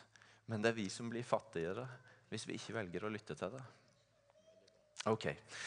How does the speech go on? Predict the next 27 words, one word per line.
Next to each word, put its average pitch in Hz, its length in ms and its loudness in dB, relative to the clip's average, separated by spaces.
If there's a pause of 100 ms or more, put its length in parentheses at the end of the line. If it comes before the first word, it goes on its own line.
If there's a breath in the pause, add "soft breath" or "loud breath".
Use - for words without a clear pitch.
(180 loud breath)
Jesaja, 147 460 12 (420 loud breath)
han 135 160 12
er 120 140 12
en 127 100 6
sånn 117 240 8
stemme. 92 380 8 (720 loud breath)
Og 156 80 12
noe 147 220 12
av 151 80 12
det 151 140 12 (260)
han 151 260 12
utfordrer 127 460 10
deg - 60 -4
på, 190 100 10 (1080)
eh, 107 300 8 (420 loud breath)
det 143 200 12 (120)
er 135 300 12 (260 loud breath)
at - 160 10
han 139 120 8
snakker 135 600 6 (160)
i 131 60 6
disse 131 200 8
første - 340 4
kapitlene. 127 480 6
Fra 165 360 12
vi 151 160 2
begynte, 147 560 6